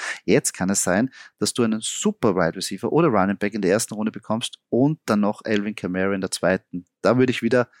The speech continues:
um einen großen Philosophen zu, zu zitieren, „Fantasy-Herz, was willst du mehr?“ Also die Bühne ist eigentlich bereit für Alvin Kamara. Wo ich persönlich down bin, ist bei einem auch ehemaligen oder besser gesagt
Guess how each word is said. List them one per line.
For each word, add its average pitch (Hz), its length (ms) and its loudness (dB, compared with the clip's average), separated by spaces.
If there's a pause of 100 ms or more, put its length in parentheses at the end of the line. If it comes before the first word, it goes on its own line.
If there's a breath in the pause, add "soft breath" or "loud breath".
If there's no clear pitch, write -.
(240 soft breath)
um 170 180 4
einen 101 300 2
großen - 400 -2
Philosophen 107 480 -2
zu, 101 240 -4 (160)
zu - 180 -6
zitieren, - 500 0 (260 soft breath)
„Fantasy-Herz, 104 760 0
was 95 140 -6
willst 95 260 -4
du 90 60 -6
mehr?“ 71 300 -4 (260 soft breath)
Also 95 320 2 (680)
die - 60 -14
Bühne 123 360 6
ist 107 160 2
eigentlich 101 380 -2 (120)
bereit 95 440 0
für 69 120 -4
Alvin 95 240 0
Kamara. 143 400 4 (800 loud breath)
Wo 120 280 2
ich - 320 2
persönlich 92 640 -2
down 85 440 0
bin, 123 360 0 (120)
ist 139 300 0
bei - 160 2
einem 123 380 0 (100)
auch 151 280 2 (120)
ehemaligen 113 840 2
oder 92 200 -2
besser 90 260 -6
gesagt - 360 -8